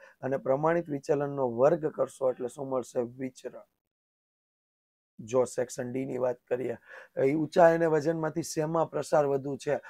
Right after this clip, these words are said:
હવે પ્રસાર વધુ મેળવવાનું હોય એટલે તમારે ફરજિયાતપણે શું મેળવવા પડે? ચલનાંક. તમને સ્થિરતા પૂછે, સુસંગતતા પૂછે, અ, ચલન પૂછે, પ્રસાર પૂછે,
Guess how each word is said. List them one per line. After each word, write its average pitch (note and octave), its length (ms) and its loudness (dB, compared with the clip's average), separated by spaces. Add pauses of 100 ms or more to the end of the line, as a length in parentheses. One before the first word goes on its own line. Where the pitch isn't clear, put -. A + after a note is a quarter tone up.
(100)
હવે C3+ 220 2
પ્રસાર F#3+ 480 6
વધુ D#3+ 320 2
મેળવવાનું D3+ 680 0
હોય D3+ 340 2
એટલે C3+ 220 -2
તમારે C3+ 480 -2
ફરજિયાતપણે C#3 1600 -6 (460)
શું D3 200 -6
મેળવવા C#3 440 4
પડે? C3 280 0
ચલનાંક. C3+ 440 -4 (300)
તમને C#3 280 -4
સ્થિરતા D3 600 -2
પૂછે, D3 500 -4
સુસંગતતા C#3 880 -4
પૂછે, C#3 460 -6 (560)
અ, A#2+ 280 -2 (100)
ચલન D#3 440 0
પૂછે, C#3 340 -8
પ્રસાર D3+ 520 2
પૂછે, C3 360 -10